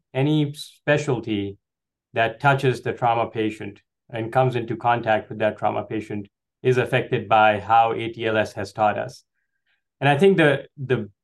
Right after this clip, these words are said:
basic, uh, tenet of A-, A T L S is a systematic approach to evaluating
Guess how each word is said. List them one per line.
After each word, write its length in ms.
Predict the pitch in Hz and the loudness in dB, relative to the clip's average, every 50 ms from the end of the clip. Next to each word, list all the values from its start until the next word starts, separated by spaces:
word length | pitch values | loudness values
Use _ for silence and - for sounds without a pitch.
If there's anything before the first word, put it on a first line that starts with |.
| _ _ - 131 - - | _ _ -16 -16 -6 -2
basic, 600 | 139 139 151 160 160 160 - 170 165 165 - - _ _ _ _ _ _ _ _ _ - | 2 2 2 2 0 0 0 -2 -2 -2 -6 -14 _ _ _ _ _ _ _ _ _ -4
uh, 260 | - 131 120 113 113 110 - - | 0 2 2 2 2 0 -2 0
tenet 360 | 143 160 180 160 135 - - | 2 2 4 4 2 0 -2
of 240 | 127 123 113 - - | -4 -6 -4 -2 0
A-, 140 | 127 131 131 - - - | 2 2 2 0 -2 0
A 120 | 135 127 | 2 2
T 180 | 127 - 135 127 | 2 2 2 2
L 100 | 123 127 | 2 2
S 180 | 131 127 127 - | 2 0 0 -4
is 120 | 120 - | -8 -8
a 60 | 107 | -8
systematic 800 | - - - 180 117 120 - 165 135 131 123 127 131 139 135 135 131 | -8 -6 -6 -6 -6 -4 -2 0 2 4 4 4 4 2 0 -2 -4
approach 560 | 123 - - - 120 113 120 127 131 - - - _ _ _ _ _ _ _ _ _ _ - | -8 -8 -4 -2 0 2 2 0 -2 -4 -12 -20 _ _ _ _ _ _ _ _ _ _ -4
to 520 | 127 120 120 120 120 117 117 117 120 - - _ - | -2 -2 0 0 0 0 -2 -4 -4 -8 -8 _ -4
evaluating 1000 | 127 110 107 113 120 131 135 131 131 127 123 127 131 131 139 135 131 131 135 131 | -2 0 2 4 4 4 4 4 4 4 4 4 4 2 2 2 2 2 0 -2